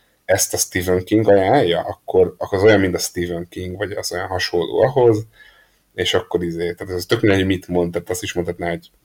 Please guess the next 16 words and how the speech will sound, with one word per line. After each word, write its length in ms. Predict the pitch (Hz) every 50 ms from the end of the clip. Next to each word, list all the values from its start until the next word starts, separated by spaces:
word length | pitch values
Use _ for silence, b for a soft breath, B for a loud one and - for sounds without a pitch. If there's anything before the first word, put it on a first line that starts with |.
| _ _ - 104
az 120 | 104 87 85
is 100 | - -
el 160 | 87 87 87
lehetne 240 | 87 85 82 - 87
írva, 140 | 85 85
hogy 160 | 85 87 85 - _ _
ma 120 | - 95
reggel 440 | 92 85 85 87 95 85 85 87 87
két 260 | - - 90 87 -
kávét 400 | - - 92 92 85 87 90 -
ittam, 260 | - 87 - - 95 98
és 140 | 92 -
fáj 220 | - - 82 87 95
a 40 | 95
hasam 340 | 92 - - - 110 110
tőle, 380 | - - 120 131 135 135 135 135